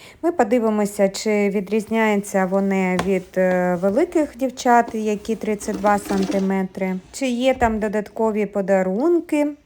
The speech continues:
Ну, а хто дивиться зі мною розпаковки, то знає, що в мене завжди якийсь, е, сюрприз. І я бачу, що, дивіться, усі ляльки однакові коробки, а одна в іншій коробці абсолютно.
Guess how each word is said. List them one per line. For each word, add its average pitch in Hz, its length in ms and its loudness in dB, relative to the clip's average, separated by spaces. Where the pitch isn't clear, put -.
Ну, 302 220 -2
а 220 140 0
хто 226 180 -4
дивиться 214 480 -2
зі 208 140 -4
мною 214 340 2
розпаковки, 226 840 0
то 214 200 -2
знає, 262 340 0
що 220 200 -2
в 202 40 -2
мене 240 300 0
завжди 202 420 0
якийсь, 214 500 -2
е, 196 400 2
сюрприз. 208 720 -4
І 196 200 -4
я 226 160 4
бачу, 220 420 0
що, 202 400 0
дивіться, 196 720 0
усі 208 360 -2
ляльки 208 440 2
однакові 226 680 0
коробки, 196 760 -4
а 190 300 6
одна 233 680 2
в 233 100 2
іншій 254 320 0
коробці 214 680 -2
абсолютно. 196 800 -4